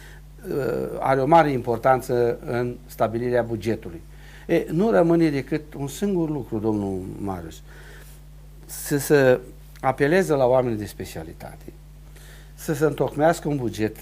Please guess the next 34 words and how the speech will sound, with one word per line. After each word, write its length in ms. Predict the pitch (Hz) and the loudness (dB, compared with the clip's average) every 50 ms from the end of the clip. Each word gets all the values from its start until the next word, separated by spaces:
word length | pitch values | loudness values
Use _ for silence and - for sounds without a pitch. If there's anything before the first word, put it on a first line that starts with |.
| - - - - - - - | -20 -20 -20 -20 -20 -20 -10
în 140 | - 131 127 | -6 -6 -6
funcție 400 | 123 - - 147 139 - - 120 | -6 -6 -6 -8 -6 -4 -6 -6
de 80 | 117 110 | -6 -6
proiectul 440 | - 110 113 123 123 123 - 113 | -4 -2 0 0 0 -2 -6 -12
pe 120 | 104 - 107 | -10 -10 -12
care 240 | - - 98 95 95 | -8 -8 -8 -8 -8
trebuie 320 | - - 101 98 98 92 - | -10 -12 -12 -12 -12 -14 -16
să 80 | - 101 | -16 -16
se 120 | - - - - - - | -16 -16 -18 -18 -20 -20
pun-, 380 | - - - - - - 98 | -20 -20 -20 -20 -18 -16 -16
să 60 | 98 - | -16 -14
se 100 | - 98 - - - | -14 -14 -14 -14 -16
pună, 240 | - - 101 - - - - - - - - - - | -14 -12 -12 -14 -14 -16 -18 -20 -20 -20 -18 -6 0
iar 180 | 160 143 151 | 2 2 2
cât 180 | - - 226 220 | 2 -2 -6 -4
privește 680 | - 190 165 151 175 175 147 - - - 120 98 85 - - - - - - | -2 -2 0 2 2 0 0 -2 -4 -8 -8 -8 -8 -10 -14 -20 -20 -16 -8
unirea 480 | 135 127 131 160 196 185 156 131 117 | -6 -2 0 2 2 4 4 2 2
dintre 600 | 113 120 131 120 120 - 120 110 104 95 87 - - - - - - | 0 -2 -6 -6 -6 -6 -6 -4 -4 -6 -6 -10 -14 -20 -20 -18 -10
cele 240 | - 131 143 175 175 | -4 0 2 2 2
două 280 | 165 170 160 143 123 110 - | 4 4 4 4 4 2 -2
cluburi, 380 | - 110 104 92 98 117 127 - - - - - - - - - - - - 151 | -6 -6 -6 -6 -4 -8 -8 -8 -10 -20 -20 -20 -20 -20 -20 -20 -18 -12 -6 -2
eu 180 | 165 190 185 175 | 0 2 2 2
nu 140 | 180 196 | 2 0
cred 380 | 180 - - 147 143 147 147 - | 0 0 2 4 4 4 2 -2
că 320 | - - 139 127 123 113 - - - - - - - | -6 -2 0 2 2 0 -2 -6 -16 -20 -20 -20 -10
la 160 | - 135 135 | -2 0 0
experiența 580 | 131 127 - - - 127 139 170 175 165 156 135 | 0 0 -2 -2 0 2 2 2 2 2 -2 -2
care 180 | - 143 131 131 | 0 0 0 2
au 140 | 131 123 | 2 2
acumulat-o 600 | 117 107 - - 123 110 117 123 120 107 - 107 98 | 2 0 -4 -8 -6 -2 2 2 2 2 2 -4 -12
și 140 | - - 147 | -12 -8 -6
unii 380 | 139 139 139 120 110 101 - - - - - | -2 -2 0 -2 -2 -4 -8 -10 -18 -20 -14
și 240 | - - 151 139 - - | -6 -2 -2 -2 0 4
alții, 500 | - 120 104 98 90 - - 131 156 | 4 4 4 4 -2 -6 -10 -10 -10